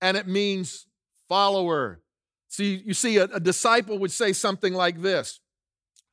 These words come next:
"What do you want me to do? How would you have me to respond?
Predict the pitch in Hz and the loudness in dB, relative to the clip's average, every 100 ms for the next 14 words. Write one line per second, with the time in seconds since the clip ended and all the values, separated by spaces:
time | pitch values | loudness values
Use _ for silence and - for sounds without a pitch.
0 | _ - 160 240 254 240 247 226 220 240 | _ -4 2 2 2 0 0 0 0 0
1 | 214 226 131 95 _ _ _ _ _ _ | 0 0 0 -4 _ _ _ _ _ _
2 | _ _ _ _ _ _ _ _ _ - | _ _ _ _ _ _ _ _ _ 2
3 | 226 269 262 180 233 247 226 214 214 196 | 4 4 0 -2 0 2 2 0 -2 -2
4 | 185 - - 226 202 131 | -4 -6 -6 -2 -2 -4